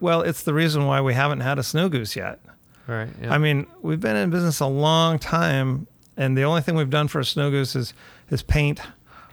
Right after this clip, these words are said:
Speaker 1: our lesser Canada goose. <clears throat> And that, you know, works okay.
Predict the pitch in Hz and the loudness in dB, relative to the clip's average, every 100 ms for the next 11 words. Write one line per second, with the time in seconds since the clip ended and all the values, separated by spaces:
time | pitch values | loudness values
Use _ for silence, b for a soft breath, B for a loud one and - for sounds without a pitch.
0 | B 143 131 131 123 - 127 139 127 120 | B -2 0 0 0 -4 -4 -2 0 -2
1 | 117 110 107 - - _ _ _ - 180 | -4 -6 -6 -8 -10 _ _ _ -2 0
2 | 175 175 151 160 - 180 131 135 147 143 | 0 2 2 0 -2 0 0 0 -2 -2
3 | - 143 - 135 135 139 | -4 -4 -2 0 0 0